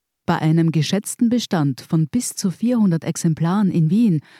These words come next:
führt das gerade im Spätwinter in Ufernähe zu erheblichen Schäden am Baumbestand. Was für Erholungssuchende ein Ärgernis darstellt, nimmt Günther Annerl, Leiter des Wildtierservices der Stadt Wien,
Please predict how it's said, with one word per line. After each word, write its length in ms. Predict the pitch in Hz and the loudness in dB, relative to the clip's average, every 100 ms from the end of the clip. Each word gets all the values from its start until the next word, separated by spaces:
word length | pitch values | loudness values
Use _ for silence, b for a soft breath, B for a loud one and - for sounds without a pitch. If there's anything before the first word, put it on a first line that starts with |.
| B | B
führt 220 | - 247 | -4 -2
das 120 | 240 - | -2 -2
gerade 380 | 240 226 226 | 0 0 -2
im 180 | 233 233 | 0 0
Spätwinter 680 | - - 208 - 165 151 180 | -2 -2 -4 0 0 0 2
in 140 | 190 - | 0 0
Ufernähe 600 | 208 - 165 160 160 170 | -4 0 2 2 0 -2
zu 160 | 214 | -4
erheblichen 640 | - 202 185 156 180 208 180 | -2 0 0 0 -2 0 -2
Schäden 420 | - 175 165 196 | 0 0 0 0
am 140 | 220 226 | 0 0
Baumbestand. 800 | 170 151 147 139 156 139 - - _ _ _ _ _ | 0 0 0 -2 -2 -2 -4 -18 _ _ _ _ _
Was 300 | - 185 - | -2 -2 -2
für 180 | - 175 | 0 0
Erholungssuchende 1160 | 165 151 170 180 196 156 175 165 180 160 160 - | 2 0 0 2 2 0 0 0 0 0 0 0
ein 180 | 185 185 | 0 0
Ärgernis 640 | 170 180 202 202 185 160 | -2 -2 0 2 2 0
darstellt, 680 | - 165 165 185 180 160 - _ _ | -2 0 0 0 0 0 -6 _ _
nimmt 260 | 254 220 - | 0 0 2
Günther 360 | 220 180 170 | 0 0 -2
Annerl, 400 | 170 247 196 143 - | 2 2 2 0 -6
Leiter 380 | - 170 170 175 | -2 0 0 0
des 240 | 156 143 175 | -2 -2 -2
Wildtierservices 1000 | 202 - 175 151 - 156 151 - 151 - | -2 -2 -2 -2 -2 -2 -2 -2 -4 -2
der 140 | 165 | -2
Stadt 280 | - 156 - | -2 -4 -2
Wien, 280 | 180 190 | 2 2